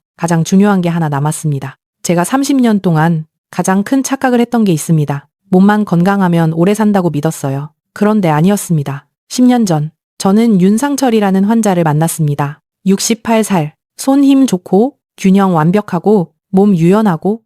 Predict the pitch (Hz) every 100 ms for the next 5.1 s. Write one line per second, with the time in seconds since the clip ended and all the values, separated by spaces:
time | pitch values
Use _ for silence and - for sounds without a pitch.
0 | _ - 233 240 214 - 156 _ 170 156
1 | _ _ 190 190 226 240 180 151 185 190
2 | 165 147 143 156 _ _ - 202 202 208
3 | 190 180 196 208 233 254 262 190 175 -
4 | 175 143 143 214 208 196 165 147 143 143